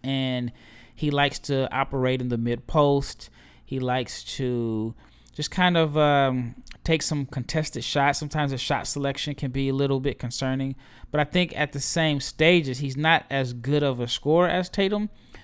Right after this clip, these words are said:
but he's a much better passer. And we've seen the strides that Tatum made as a passer this year, and, you know, how much better it made his teammates. So I think Jovic is one of the top two. Then you can go with, uh, Ishmael Kamagate, who I'm pretty high on,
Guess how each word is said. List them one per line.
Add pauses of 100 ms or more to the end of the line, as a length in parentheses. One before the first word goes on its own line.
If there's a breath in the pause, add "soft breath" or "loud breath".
(120)
but
he's
a
much
better
passer.
And
we've
seen
the
strides
that
Tatum
made
as
a
passer
this
year,
and, (480 loud breath)
you
know,
how
much
better
it
made
his
teammates.
So
I
think
Jovic (540 loud breath)
is
one
of
the
top
two. (240)
Then
you
can
go
with, (600)
uh,
Ishmael
Kamagate,
who
I'm
pretty
high
on,